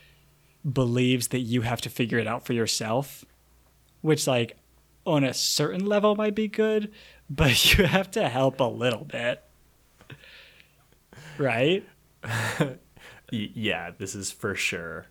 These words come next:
Speaker 2: for sure the case.
Speaker 1: Like, you're just not a teacher,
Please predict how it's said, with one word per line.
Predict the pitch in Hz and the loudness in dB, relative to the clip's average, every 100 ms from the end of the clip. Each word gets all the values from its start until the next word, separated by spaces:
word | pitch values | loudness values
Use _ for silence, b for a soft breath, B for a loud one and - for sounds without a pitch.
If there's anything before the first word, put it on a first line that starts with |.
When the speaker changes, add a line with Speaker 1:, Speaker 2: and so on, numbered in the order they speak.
| _ _ _ _ _ _ _ | _ _ _ _ _ _ _
Speaker 2:
for | - 117 107 | -6 -2 0
sure | - 104 90 | 0 -2 -2
the | - | -6
case. | - 120 - - - - _ _ _ _ _ _ _ 208 214 | -8 -8 -8 -8 -8 -10 _ _ _ _ _ _ _ -16 -4
Speaker 1:
Like, | 220 180 | 0 4
you're | 220 | 4
just | 226 170 | 4 4
not | 180 202 | 6 4
a | |
teacher, | 156 208 240 - - | 4 2 2 0 0